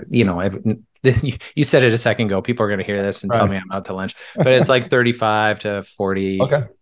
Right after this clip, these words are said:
Speaker 1: ma-,
Speaker 2: All right.
Speaker 1: percent market share on the, on the mortgage, independent mortgage broker channel. Yeah. So the banks as a whole have, like, sixty percent market share.
Speaker 2: Right, right.
Speaker 1: Yeah,
Speaker 2: Okay.
Speaker 1: for sure. Yeah.
Speaker 2: Similarities there. All right. Well, that's good kind of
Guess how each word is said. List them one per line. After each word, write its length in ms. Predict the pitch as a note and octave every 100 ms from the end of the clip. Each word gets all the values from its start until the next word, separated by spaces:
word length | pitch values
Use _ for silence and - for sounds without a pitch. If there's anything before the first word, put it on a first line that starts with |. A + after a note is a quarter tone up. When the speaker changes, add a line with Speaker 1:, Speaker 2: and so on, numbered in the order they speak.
| -
Speaker 1:
ma-, 220 | G#2 G2+
Speaker 2:
All 60 |
right. 80 | E3+
Speaker 1:
percent 340 | A#2 - G2+ G2+
market 260 | F#2+ A2+
share 400 | - A2 G#2+ A2 G#2+
on 100 | G2
the, 260 | F#2+ F2+ -
on 80 |
the 80 | F#2+
mortgage, 400 | F2+ F#2+ F#2+ -
independent 340 | - G2 F#2+ F#2
mortgage 220 | F2+ F2+
broker 200 | G2 G2+
channel. 360 | G2 G2 G#2+ _ _
Yeah. 160 | - - - _ _
So 280 | - G2+ F2+ -
the 80 | A#2
banks 280 | C3 B2
as 120 | B2+ G2+
a 60 |
whole 260 | F#2+ G2 F2
have, 140 | F2
like, 160 | E2+ E2+
sixty 300 | - F#2 -
percent 260 | - - -
market 180 | -
share. 280 | - - - _ _ _ _ -
Speaker 2:
Right, 300 | D#2 D2 -
right. 220 | - D#2+ -
Speaker 1:
Yeah, 120 | -
Speaker 2:
Okay. 120 | -
Speaker 1:
for 60 | G2+
sure. 200 | - - _ _ -
Yeah. 100 | - - -
Speaker 2:
Similarities 440 | - F#2 E2 D#2
there. 160 | D#2 -
All 100 | C3+
right. 200 | B2+ F#2+
Well, 100 | G#2+
that's 220 | D3+ F#3
good 320 | C#3 E3+ F3+
kind 220 | C#3 D3 C#3
of 160 | B2